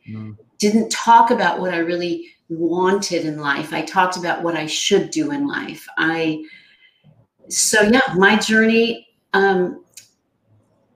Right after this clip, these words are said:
Speaker 2: I don't, here's what I really feel. And, and so if anyone could take their challenge and, and say this statement and put it, change the words around a little bit, "I did not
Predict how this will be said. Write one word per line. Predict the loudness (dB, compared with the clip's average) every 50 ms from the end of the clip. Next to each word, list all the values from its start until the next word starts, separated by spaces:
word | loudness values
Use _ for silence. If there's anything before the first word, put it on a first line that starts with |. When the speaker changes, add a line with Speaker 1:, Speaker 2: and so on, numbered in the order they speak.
| _ _ _ _ _ _ _ 2
Speaker 2:
I | 4 4 4
don't, | 2 0 0 0 -2 -4 -6 -8 -12
here's | -8 -4 -2 -2 -2 0 0
what | -2 0 2
I | 2
really | 2 2 2 2 2 0 -2
feel. | -2 -2 0 0 2 2 0 -2 -4 -8 -2 0
And, | 2 2 2 2 0
and | -2 -2 0 0
so | 0 0 0 -2
if | -2 -2 0
anyone | 2 4 4 6 6 6 4 4
could | 2 0 -2 -2
take | 0 0 0 0 0
their | 0 0 0
challenge | 0 0 0 2 2 2 2 0 0 0 -2
and, | -2 -2 -2 -2 -2 -4
and | -4 -2 -2
say | -2 0 2 2 4 4 2
this | 2 0 0 -2 0
statement | 0 0 0 2 2 2 0 0 0 -2
and | -4 -4 -2
put | 0 2 2
it, | 2 -2 -4 -12 _ _ _ _ _ _ _ _
change | 0 2 2 2 2 2 0
the | -2 -2 0
words | 0 -2 -2 -2 -2
around | 0 2 2 2
a | 0
little | 0 -4 -2
bit, | -2 -2 -2 -2 -4 -10 _ _ _ _ _ _ _ _ _ _ _ -20 -20 _ _ _ _ _ _ _ _ _ _ _ _ _ _ _ 4
"I | 6 6 8 6 6 4
did | 2 0 0 2
not | 2 2 2 2 2 0 -2 -6